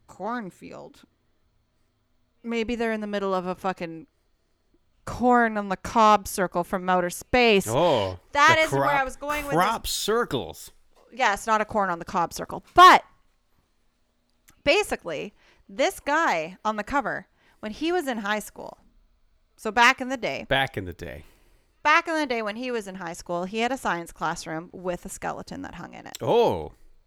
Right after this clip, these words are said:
Speaker 1: Now, us here at the podcast, we are no strangers to skeletons. We have them hanging in our closets. We have them hanging in the basement.
Speaker 2: Yeah.
Speaker 1: We have them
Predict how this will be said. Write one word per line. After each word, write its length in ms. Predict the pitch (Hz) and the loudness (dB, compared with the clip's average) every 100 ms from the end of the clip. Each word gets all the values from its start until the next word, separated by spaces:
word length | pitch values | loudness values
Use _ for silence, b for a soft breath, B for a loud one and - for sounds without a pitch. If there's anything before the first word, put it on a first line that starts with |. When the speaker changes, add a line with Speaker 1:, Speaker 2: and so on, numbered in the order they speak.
| _ _ B B B B - | _ _ B B B B -2
Speaker 1:
Now, 200 | 240 262 | 2 6
us 200 | 294 - | 4 4
here 120 | 320 | 2
at 100 | 294 | 2
the 60 | - | 2
podcast, 540 | 262 233 254 240 220 | 2 2 4 2 2
we 120 | 185 180 | -6 -6
are 100 | 175 | -2
no 420 | 185 208 220 226 | 2 2 2 -2
strangers 440 | 202 202 190 190 - | -8 -14 -14 -14 -16
to 80 | |
skeletons. 600 | 185 - 220 226 240 220 | -14 -2 0 0 -4 -6
We 80 | 196 | -4
have 160 | 202 165 | -4 -4
them 120 | 170 | -6
hanging 300 | 185 170 165 | -8 -8 -8
in 100 | 160 | -8
our 80 | 156 | -8
closets. 480 | - 214 214 214 196 | 2 2 2 -4 -2
We 80 | |
have 160 | 175 165 | -2 -2
them 100 | 170 | -4
hanging 280 | 170 165 160 | -8 -8 -12
in 140 | 160 | -12
the 80 | 165 | -8
basement. 420 | 190 185 - 175 | -6 -6 -6 -2
Speaker 2:
Yeah. 180 | 120 135 | 0 0
Speaker 1:
We 60 | 202 | -2
have 320 | 233 247 208 | -8 -8 -8
them 260 | 202 202 | -14 -14